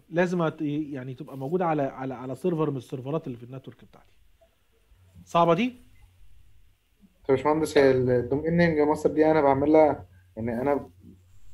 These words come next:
Speaker 2: بضيفها ازاي او هي بتضاف
Speaker 1: ما تضيفهاش،
Speaker 2: ازاي؟
Speaker 1: انت لما بتسطب اكتيف دايركتوري بينزل الخمسه رول دول مع بعض وخلاص. لكن انت بقى حصل زي السيناريو
Speaker 2: آه،
Speaker 1: اللي في
Speaker 2: تمام.
Speaker 1: الفيديو اللي فات، ان، ان مات منك السيرفر وفي سيرفر تاني اديشنال،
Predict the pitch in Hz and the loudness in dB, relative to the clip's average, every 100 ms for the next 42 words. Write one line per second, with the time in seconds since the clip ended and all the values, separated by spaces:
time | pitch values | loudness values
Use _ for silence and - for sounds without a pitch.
0 | - 120 123 147 147 127 120 139 120 117 | -12 -6 0 0 2 0 2 4 4 2
1 | 117 135 135 120 120 131 117 262 311 226 | 2 0 -2 -6 -6 -6 0 2 2 2
2 | 202 208 196 190 180 - 208 247 214 156 | 2 2 2 0 0 0 -2 0 -2 2
3 | 151 185 190 208 208 240 294 254 233 214 | 2 2 -2 -8 -6 -4 -4 -4 -4 -2
4 | 233 233 208 226 208 220 196 185 202 196 | -4 -4 -4 -4 -2 0 0 0 -2 -4
5 | 190 202 208 175 _ _ _ _ _ _ | -8 -10 -12 -14 _ _ _ _ _ _
6 | _ - 131 185 226 220 220 202 247 226 | _ -6 0 4 4 6 4 6 4 2
7 | 190 185 170 190 220 220 190 175 170 151 | 2 2 2 2 4 4 2 2 2 2
8 | 202 208 185 160 190 180 - - _ - | 4 2 2 0 2 0 0 -20 _ -20
9 | - - - 147 151 175 165 165 180 226 | -20 -18 -8 -6 -4 -6 -4 -2 0 0
10 | 196 214 208 185 165 151 147 143 202 185 | 0 0 0 0 0 0 -2 0 2 2
11 | 160 147 131 196 185 208 180 175 202 202 | 2 2 0 -4 -2 -2 0 -2 -2 -2
12 | 190 151 180 - 233 254 | -2 0 -2 -2 -4 -4